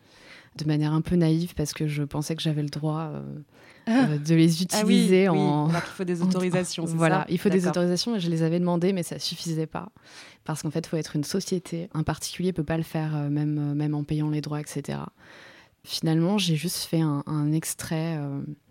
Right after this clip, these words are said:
Speaker 1: avec les archives qui me semblaient, euh, je suis allée chercher, en fait, dans, dans le moteur de recherche de Lina, euh, toutes les archives de femmes, euh, euh, lesbiennes, euh, donc, euh,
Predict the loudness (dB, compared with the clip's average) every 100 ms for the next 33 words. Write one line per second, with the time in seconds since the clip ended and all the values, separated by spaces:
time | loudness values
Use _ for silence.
0 | _ _ _ -8 -4 -2 -4 -4 -4 -2
1 | -4 -4 -6 -6 -6 -4 -4 -4 -4 -4
2 | -6 -8 -12 _ -20 -20 -20 -20 _ _
3 | -10 -6 -4 -2 0 0 -2 -2 0 0
4 | -2 -4 -6 -6 -4 -2 -4 -4 -4 -4
5 | -2 -4 -8 -10 -16 -10 -4 0 0 0
6 | 0 -2 -4 -4 -4 -2 -2 0 0 0
7 | -2 -2 -6 -8 -12 -2 0 2 0 -4
8 | -4 -2 0 2 0 -2 -4 -2 0 2
9 | 0 0 -4 -8 -20 -20 -20 _ -4 0
10 | 0 0 0 2 2 2 0 0 0 0
11 | -2 -4